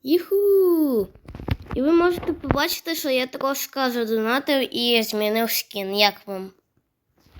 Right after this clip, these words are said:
Добре, але зараз ми будемо грати обій, а не дивитись на мій скін.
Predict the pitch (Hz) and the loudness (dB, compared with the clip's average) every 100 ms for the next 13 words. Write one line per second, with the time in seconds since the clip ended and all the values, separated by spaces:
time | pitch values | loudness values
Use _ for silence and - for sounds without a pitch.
0 | - - - - _ - - _ - 233 | 4 4 2 -20 _ -16 -16 _ -10 -4
1 | 214 196 208 208 220 226 220 226 254 262 | -4 -2 0 2 4 2 2 2 2 0
2 | 240 233 233 220 226 220 214 208 214 339 | -2 0 0 0 -2 0 -2 2 2 2
3 | - - 247 285 254 202 196 185 - _ | -4 -4 2 4 4 2 -4 -8 -12 _
4 | _ _ 220 214 196 214 208 208 - 202 | _ _ -4 -4 -2 0 -2 -2 -4 -2
5 | 202 196 185 - - - 190 180 | -2 -2 -2 -8 -12 -8 -6 -6